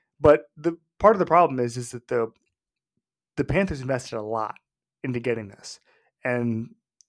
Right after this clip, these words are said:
they need to start showing some rewards pretty soon because the Texans accelerated. They didn't mortgage anything, but they accelerated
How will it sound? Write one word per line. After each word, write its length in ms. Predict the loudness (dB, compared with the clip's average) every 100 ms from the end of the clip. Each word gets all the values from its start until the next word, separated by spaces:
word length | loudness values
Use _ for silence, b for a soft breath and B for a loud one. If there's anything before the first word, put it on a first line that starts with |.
| -20
they 300 | -8 0 2
need 100 | 2
to 80 | 0
start 260 | -2 -2
showing 320 | 0 0 0
some 220 | -4 -8 -6
rewards 380 | -4 -6 -8
pretty 220 | -12 -12 -10
soon 260 | -10 -12
because 360 | -8 -6 -6 -8 b b b b -4
the 100 | -2
Texans 800 | 6 6 6 2 4 2 -2 -8 -18 _ _ _ -20 _ _ _ _ _ _ -2
accelerated. 800 | -2 0 6 8 8 8 4 0
They 80 | 0
didn't 200 | 2 2
mortgage 420 | 2 2 0 -4
anything, 260 | -6 -8 -8
but 80 | -6
they 80 |
accelerated 840 | -6 -4 -4 0 0 0 -2 -6